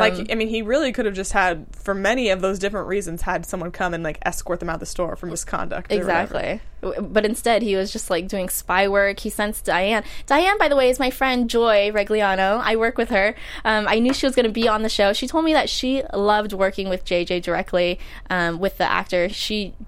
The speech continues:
Speaker 2: thought he was so sweet. He was really genuine. So I thought that was a nice little
Speaker 1: That's
Speaker 2: tidbit.
Speaker 1: fun.
Speaker 2: I didn't know that her episode was gonna be on tonight. Otherwise, I would have tried to get her in here. <laughs> Um, but yeah,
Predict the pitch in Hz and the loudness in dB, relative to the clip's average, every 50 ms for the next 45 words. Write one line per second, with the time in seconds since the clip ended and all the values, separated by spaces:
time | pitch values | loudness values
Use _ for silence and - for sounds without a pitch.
0 | - - - - 190 185 190 202 180 180 - - - 269 254 269 - - - 233 | -14 -10 -2 0 0 0 0 -2 -6 -6 -4 0 2 2 2 2 0 -4 -4 -2
1 | 240 240 233 233 233 233 233 214 202 196 196 202 233 247 254 247 220 247 226 226 | 0 0 2 2 0 0 0 0 -2 -2 -2 0 2 2 2 2 2 2 0 0
2 | 226 226 226 226 220 220 220 226 226 226 - 202 190 170 180 196 - - - - | 0 -2 -2 -2 -2 0 0 -2 -2 -4 -4 -4 -2 -2 -4 -4 -8 -14 -16 -14
3 | - - - 220 - 196 - 185 185 180 185 170 165 170 - - 170 175 170 - | -14 -12 -12 -8 -8 -6 -4 -4 -4 -4 -4 -4 -4 -4 -4 -2 -2 -2 -2 -4
4 | 190 170 175 170 175 - - 247 277 311 311 311 302 294 277 269 294 277 277 - | -6 -4 -4 -4 -2 0 0 2 2 2 2 2 2 2 2 0 0 -2 -2 -4
5 | - 294 254 247 - 254 240 240 277 339 494 - 359 277 247 233 214 247 269 262 | -4 -4 -2 -2 -2 -2 -2 0 2 0 0 2 2 2 4 4 4 2 2 2
6 | 262 254 262 254 240 240 - 277 254 226 226 - 220 220 220 254 285 254 185 180 | 2 2 2 0 0 -2 -4 -4 -4 -4 -2 -2 -2 0 2 2 2 2 4 4
7 | 202 - 302 311 - 302 311 320 - - 262 240 302 - 254 233 220 226 - 254 | 6 6 6 4 4 2 2 2 0 0 2 2 4 4 4 2 2 0 -2 0
8 | 254 320 349 294 202 190 185 | 0 2 4 4 4 2 0